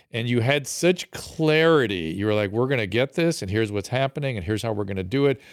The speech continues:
It was, it was so reassuring to me. I was like, "Oh my God, somebody knows what they're doing is really in the fight."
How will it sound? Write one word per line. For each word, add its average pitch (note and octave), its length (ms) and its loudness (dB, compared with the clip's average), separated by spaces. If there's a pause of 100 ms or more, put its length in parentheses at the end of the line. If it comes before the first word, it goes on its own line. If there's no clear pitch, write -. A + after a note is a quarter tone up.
(200)
It B2 120 0
was, B2+ 240 2
it B2+ 120 2
was B2 160 2
so E3+ 200 2
reassuring C#3+ 720 4
to G#2 80 -6
me. G2 200 -2
I F#2 80 -2
was F#2+ 140 -4
like, F#2+ 200 -2
"Oh C#3 180 2
my F2 140 -4
God, G2+ 300 -4
somebody A#2+ 220 -2
knows G#2+ 180 -2
what A2+ 100 -6
they're F2 120 -6
doing G2 360 -2
is E2+ 160 -8 (420)
really A2 380 2
in A#2 160 0
the G#2 80 -2
fight." C#3+ 460 0